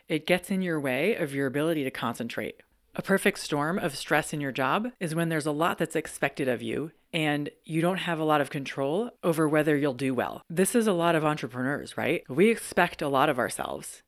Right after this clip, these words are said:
and we don't always know how things are gonna turn out for us in our businesses. Being an entrepreneur, being a business owner, is a very likely setup for having periods where you're gonna be stressed out. And remember, when you're stressed out,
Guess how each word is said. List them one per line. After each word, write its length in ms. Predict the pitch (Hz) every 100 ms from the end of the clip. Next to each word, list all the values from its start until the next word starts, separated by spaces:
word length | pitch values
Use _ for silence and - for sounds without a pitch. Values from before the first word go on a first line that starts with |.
| -
and 460 | 208 185 147 180 -
we 100 | 180
don't 220 | 185 185
always 280 | 220 196 160
know 220 | 160 170
how 220 | 151 139 143
things 260 | 156 139
are 60 | 131
gonna 160 | 135
turn 200 | 123 139
out 160 | 127 127
for 140 | -
us 140 | 117 -
in 80 | 127
our 80 |
businesses. 640 | 117 110 113 - 69 - - _
Being 200 | 170 180
an 80 | 185
entrepreneur, 640 | 165 165 151 156 147 175
being 240 | 170 156 143
a 40 |
business 360 | 131 135 170 196
owner, 340 | 190 233 262 -
is 220 | 185 160
a 140 | 156
very 520 | 143 - 139 180 190 170
likely 420 | 156 151 160 143
setup 540 | - - 170 113 - - _
for 160 | - 151
having 300 | 156 165 160
periods 400 | 151 151 143 131
where 120 | 135
you're 100 | 131
gonna 160 | 139
be 140 | 127 120
stressed 380 | - 139 117 120
out. 220 | - - - 147
And 80 |
remember, 480 | 143 151 180 151 139 - - - -
when 220 | 147 160
you're 120 | 160
stressed 340 | - 165 143
out, 240 | 165 143